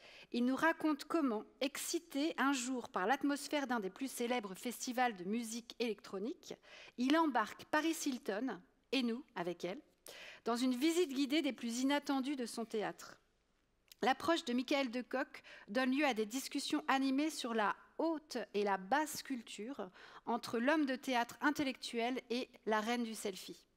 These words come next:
Sans se départir du cadre politique, il nous livre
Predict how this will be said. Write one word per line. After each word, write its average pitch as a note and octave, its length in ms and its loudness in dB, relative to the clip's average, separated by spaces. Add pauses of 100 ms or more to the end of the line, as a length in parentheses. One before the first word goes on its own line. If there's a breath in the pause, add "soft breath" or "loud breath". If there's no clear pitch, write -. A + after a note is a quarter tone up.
(680 loud breath)
Sans F4 200 4
se E4+ 140 0
départir C#4 540 0
du A#3+ 120 -8
cadre A#3 300 0
politique, C4+ 640 -4
il A3+ 160 -2
nous B3 100 0
livre A#3+ 320 0